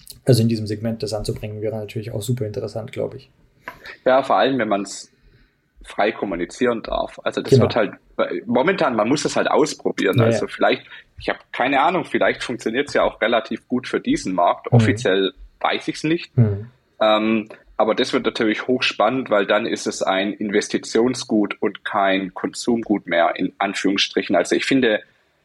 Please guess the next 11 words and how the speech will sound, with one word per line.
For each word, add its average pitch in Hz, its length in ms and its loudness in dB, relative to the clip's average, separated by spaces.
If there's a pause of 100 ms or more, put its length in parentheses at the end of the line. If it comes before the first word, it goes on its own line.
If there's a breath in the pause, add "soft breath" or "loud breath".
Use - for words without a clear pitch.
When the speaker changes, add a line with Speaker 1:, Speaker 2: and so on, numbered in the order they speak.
(160 soft breath)
Speaker 2:
das - 200 0
zwar 92 580 4 (200)
un-, 120 300 -2
also - 220 0 (600)
wir 117 220 0
investieren 147 720 -2
immer 175 380 0 (200)
einmal 123 380 2
in 85 140 0
unsere 95 300 -6
Psyche. - 580 -2